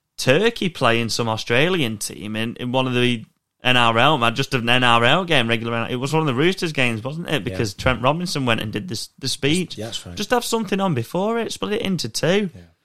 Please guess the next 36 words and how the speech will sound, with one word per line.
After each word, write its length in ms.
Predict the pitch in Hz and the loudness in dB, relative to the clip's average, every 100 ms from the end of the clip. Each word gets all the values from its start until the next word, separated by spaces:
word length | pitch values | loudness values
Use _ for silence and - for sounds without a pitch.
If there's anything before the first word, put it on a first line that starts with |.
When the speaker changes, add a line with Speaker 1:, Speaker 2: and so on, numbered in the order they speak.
| _ | _
Speaker 1:
But 100 | - | -6
if 60 | 160 | -2
you're 60 | 190 | 0
gonna 300 | 226 226 214 | 0 0 -2
have, 120 | 202 | 0
if 160 | 165 | -2
you 80 | 190 | -2
have 360 | - - 214 - | -2 0 0 2
to 100 | 202 | 2
have 180 | 208 185 | 4 4
it 60 | 117 | 0
on 160 | 113 | -2
three, 340 | - 135 117 92 - _ | -2 0 0 -2 -12 _
take 320 | - 165 180 - | -2 0 0 -2
it 100 | - | -4
to 140 | 117 | 0
a 60 | 110 | 0
bigger 480 | - 127 123 117 113 _ _ _ _ _ _ _ _ _ | 2 0 4 2 2 _ _ _ _ _ _ _ _ _
stadium. 580 | - 131 120 113 107 107 - _ _ _ _ - | 0 4 4 4 0 -4 -12 _ _ _ _ 0
Give 260 | 147 143 - | 2 2 -2
as 160 | 143 123 | -2 -2
many 340 | 135 196 202 | 2 2 2
people, 800 | 196 - 190 180 - - 107 113 - _ _ _ _ _ - | -2 -4 -2 -2 -4 -8 -8 -8 -12 _ _ _ _ _ -6
give 140 | 165 | -2
the 80 | 175 | 0
clubs 260 | 180 156 | 0 0
as 100 | 120 | 0
many 320 | 120 151 156 151 | 2 2 2 0
tickets 540 | - 160 - 104 - | -2 -4 -2 -6 -6
as 160 | - 113 | -8 -6
you 80 | 110 | -6
can 240 | - 110 | -4 -4
give. 360 | 113 110 107 - _ _ _ _ _ _ _ _ _ _ - - _ _ _ _ _ _ _ - | -2 -2 -4 -12 _ _ _ _ _ _ _ _ _ _ -20 -20 _ _ _ _ _ _ _ 0
Speaker 2:
I 100 | 139 | 0
Speaker 1:
Or, 40 | |
Speaker 2:
agree. 260 | 113 113 | 4 2